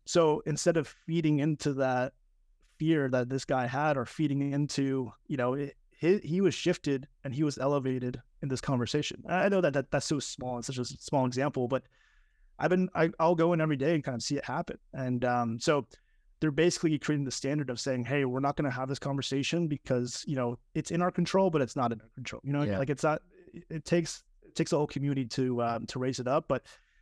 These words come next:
Speaker 1: there, there's always gonna be the ten to fifteen people, and, you know, they just wanna flip, they just wanna sell. And some of these things are out of their control. And so, um, that's what I took from the conversation,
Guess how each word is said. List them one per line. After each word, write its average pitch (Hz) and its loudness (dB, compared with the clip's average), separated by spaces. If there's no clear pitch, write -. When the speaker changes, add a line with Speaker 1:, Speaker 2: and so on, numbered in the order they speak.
Speaker 1:
there, 151 2
there's 151 0
always 165 2
gonna 151 -2
be 147 0
the 139 -8
ten 147 -2
to 147 -2
fifteen 139 -4
people, 135 -2
and, 123 -4
you 147 -2
know, 120 0
they 120 2
just 127 -2
wanna 131 2
flip, 147 0
they 127 -4
just 117 -6
wanna 123 0
sell. 147 -2
And 123 -4
some 156 0
of - 4
these 147 2
things 143 0
are 127 -2
out 127 -2
of 123 -6
their 120 -4
control. 113 -4
And 113 -8
so, 131 0
um, 120 0
that's 151 2
what 156 6
I 143 6
took 139 2
from 135 2
the 117 0
conversation, 113 -2